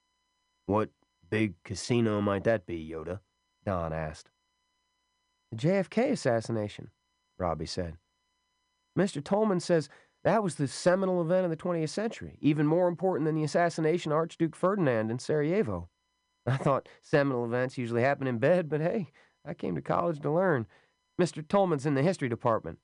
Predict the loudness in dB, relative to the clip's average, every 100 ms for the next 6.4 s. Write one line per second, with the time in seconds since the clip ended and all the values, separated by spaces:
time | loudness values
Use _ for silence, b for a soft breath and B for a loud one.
0 | _ _ _ _ _ _ _ _ _ _
1 | _ -4 0 2 0 -2 -6 -6 -8 -8
2 | -6 -2 -2 -2 -4 -6 -8 -16 _ _
3 | -4 -2 -2 -4 -4 -6 -8 _ _ _
4 | -10 -6 -2 -2 0 -4 -4 -2 0 2
5 | 0 -2 -2 -2 0 0 -2 -4 -8 -6
6 | -2 -2 -4 -16